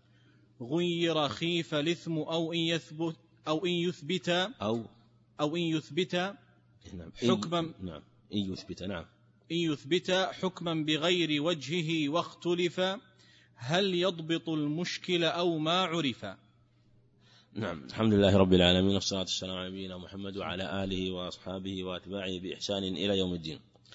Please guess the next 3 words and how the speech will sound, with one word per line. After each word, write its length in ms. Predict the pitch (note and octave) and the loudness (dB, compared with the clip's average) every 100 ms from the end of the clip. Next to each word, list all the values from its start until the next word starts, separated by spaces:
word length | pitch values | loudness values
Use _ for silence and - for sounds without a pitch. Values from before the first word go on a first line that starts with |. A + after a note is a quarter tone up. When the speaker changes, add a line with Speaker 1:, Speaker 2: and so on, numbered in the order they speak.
| - - - - - - - - - _ _ _ | -20 -18 -18 -16 -18 -18 -18 -20 -20 _ _ _
Speaker 2:
هذا 640 | A#2+ C3 A#2 A2 G2 - - - | 2 4 4 2 -2 -8 -14 -6
الفصل 400 | F#2+ G#2+ G#2 F#2+ | -2 0 2 0
أو 240 | F2 D#2 | -4 -8